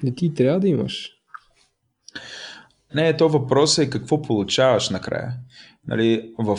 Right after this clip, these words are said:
Speaker 2: момента, нали, аз както виждам, нали, сделката е много ясна. А, всичките тия компании, нали, ако говорим за Google и, и Facebook,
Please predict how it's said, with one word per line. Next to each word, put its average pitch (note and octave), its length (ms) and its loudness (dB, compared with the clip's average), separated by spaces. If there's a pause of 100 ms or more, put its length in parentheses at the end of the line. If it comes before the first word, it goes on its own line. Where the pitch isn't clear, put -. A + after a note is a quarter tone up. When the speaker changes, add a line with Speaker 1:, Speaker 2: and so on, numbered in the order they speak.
Speaker 2:
момента, B2 840 0 (400)
нали, A#2+ 100 -2
аз A2+ 220 0
както B2 320 0
виждам, B2 500 -2 (180)
нали, D#3+ 220 -2
сделката D3 560 2
е C3+ 40 2
много C3 300 2
ясна. G2+ 540 0 (800)
А, G2+ 560 0 (120)
всичките E3+ 440 -6
тия C3+ 220 0
компании, G2 840 -2 (380)
нали, B2 100 -4
ако - 240 -6
говорим A#2+ 280 4
за G#2+ 160 0
Google G2+ 520 -2 (380)
и, F#2+ 300 -4
и A2+ 100 0
Facebook, G2+ 640 -2